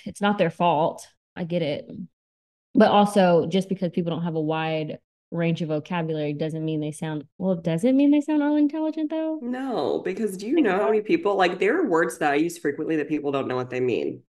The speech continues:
Speaker 1: Well,
Speaker 2: And
Speaker 1: duh.
Speaker 2: Kentucky's not leading any fucking educational, like, records here in s-, like, states. So I think
Speaker 1: Um,
Speaker 2: it just really
Speaker 1: yeah.
Speaker 2: depends on, like, your access to education and, like, retention of that. Because there may have been a time that they had more, but then they just, like, didn't keep it in their brain because they didn't need it.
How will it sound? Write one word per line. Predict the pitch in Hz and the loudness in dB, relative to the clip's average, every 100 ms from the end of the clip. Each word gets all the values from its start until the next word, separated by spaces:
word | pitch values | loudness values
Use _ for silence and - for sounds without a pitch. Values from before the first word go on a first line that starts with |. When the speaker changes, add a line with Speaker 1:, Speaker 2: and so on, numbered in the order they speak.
| _ - | _ -2
Speaker 1:
Well, | 208 | 4
Speaker 2:
And | 170 | 6
Speaker 1:
duh. | 185 | 6
Speaker 2:
Kentucky's | 170 208 220 220 202 | 4 2 2 4 6
not | 165 143 | 4 4
leading | 156 147 | 4 4
any | 147 143 143 | 4 4 2
fucking | 143 143 135 | 0 -4 -2
educational, | 127 135 - 143 135 147 127 127 123 | -4 -6 -4 -4 -4 -4 -2 -2 -2
like, | 120 120 | -2 -2
records | 135 135 131 123 - | -2 -2 -2 -4 -6
here | - 101 | -6 -4
in | - | -2
s-, | 131 - - | -6 -10 -16
like, | - 135 - | -4 -4 -4
states. | - 120 - - - - - | -2 0 0 -4 -10 -16 -6
So | 139 - 76 80 - - | -4 0 0 -2 -6 -6
I | - 208 | 2 4
think | 208 | 4
Speaker 1:
Um, | - | 4
Speaker 2:
it | |
just | 170 160 | 0 4
really | 170 170 | 6 8
Speaker 1:
yeah. | 165 | 6
Speaker 2:
depends | 175 160 | 4 4
on, | 165 | 6
like, | 156 156 | 4 2
your | 147 | 2
access | - 131 143 - 147 - | 2 0 0 -2 -4 -4
to | - 151 135 131 123 - | -2 -2 0 -2 -4 -4
education | 139 135 160 131 131 139 127 | -4 -4 -2 -2 -2 -4 -2
and, | 117 | -2
like, | 110 104 101 - _ _ _ _ - | -2 -2 -4 -14 _ _ _ _ 0
retention | 147 147 151 139 127 127 | 0 0 -2 -2 0 -2
of | 120 | -2
that. | 95 73 76 - | -4 -2 -2 0
Because | 185 202 | 2 2
there | 190 208 | 4 2
may | 196 190 | 4 2
have | 226 | 0
been | 185 | -2
a | 165 | -2
time | 156 175 208 | -2 -4 -4
that | |
they | 175 143 | -4 -2
had | 135 | -2
more, | 135 135 135 160 170 - | 0 0 0 -2 -4 -8
but | 156 | -2
then | 151 | 0
they | 143 143 | 4 2
just, | 143 - | 2 -4
like, | 139 139 | -4 0
didn't | 143 139 | 0 0
keep | 127 160 | -2 -4
it | 156 | -2
in | 147 | -2
their | 139 | -4
brain | 127 190 160 | -4 -2 -2
because | 151 147 | -4 -4
they | 151 | -2
didn't | 147 147 | -2 -2
need | 214 | -4
it. | 151 - | -6 -12